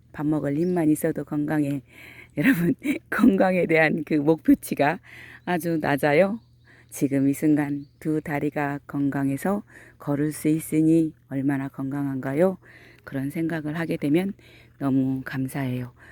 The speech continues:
음, 걷고 싶어도 걷지 못하는 수많은 사람들이 아마 있을 거예요. 지금 뭐 무슨 병을 앓고 계셔서 병원에 계신다든지 다리가 아프시다든지 무릎이 안 좋다든지 그런 분들한테 이렇게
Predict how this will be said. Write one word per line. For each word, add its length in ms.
음, 300
걷고 260
싶어도 380
걷지 260
못하는 460
수많은 480
사람들이 500
아마 240
있을 280
거예요. 500
지금 320
뭐 640
무슨 380
병을 320
앓고 320
계셔서 320
병원에 420
계신다든지 800
다리가 600
아프시다든지 920
무릎이 380
안 160
좋다든지 1000
그런 300
분들한테 520
이렇게 260